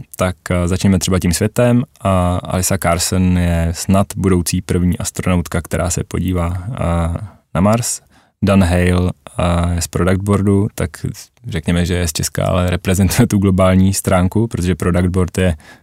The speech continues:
už jsem o něm hovořil, tak nebudu to opakovat. Erika Primec, eh, je odpovědná za e-Estonia a je vlastně spoluodpovědná za ten estonský zázrak, pojďme tomu tak říkat, jako v rámci venture kapitálu a startupů. Mimochodem v Estonsku je jako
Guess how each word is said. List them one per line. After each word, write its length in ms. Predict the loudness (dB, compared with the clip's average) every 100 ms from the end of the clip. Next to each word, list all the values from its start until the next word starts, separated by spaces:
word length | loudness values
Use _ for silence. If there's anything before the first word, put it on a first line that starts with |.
| -4
už 100 | 2
jsem 120 | 4
o 40 | 6
něm 160 | 6
hovořil, 300 | 4 2 2
tak 120 | 0
nebudu 220 | 0 0 2
to 80 |
opakovat. 400 | 0 0 0 -2 -4 -20 -20 -20 -20 _ _ -2
Erika 360 | 0 2 2 0
Primec, 600 | 2 4 2 2 0 2
eh, 40 | 2 2 2 -2 -6
je 580 | -2 0 2 2 0 -4 _
odpovědná 520 | 0 2 4 4 4
za 420 | 4 4 2 0 -4 _ 0
e-Estonia 760 | 0 0 0 2 4 4 2 -4 _ _ _ -4
a 300 | -2 0 -2
je 260 | -2 -4
vlastně 360 | -2 0 0 0
spoluodpovědná 800 | 2 2 2 0 2 2 2 2
za 140 | 0
ten 320 | 0 0 0 -2
estonský 440 | -6 -2 -2 0 0
zázrak, 420 | 0 0 -2 -4
pojďme 260 | -8 -6
tomu 180 | -4 -4
tak 140 | -2 -4
říkat, 300 | -4 -4 -6 -6
jako 380 | -8 -2 0 0
v 60 |
rámci 280 | 0 -2 0
venture 260 | 0 0 -4
kapitálu 500 | -4 -4 -2 0 0
a 40 |
startupů. 560 | -2 -2 -2 -4 -6 -8 -14 -20 -20 -20 -20 -20 -20 _ _ _ _ _
Mimochodem 400 | 4 4 4 4
v 60 | 2
Estonsku 520 | 0 0 0 0 0
je 100 | 2
jako 540 | 2 2 2 2 2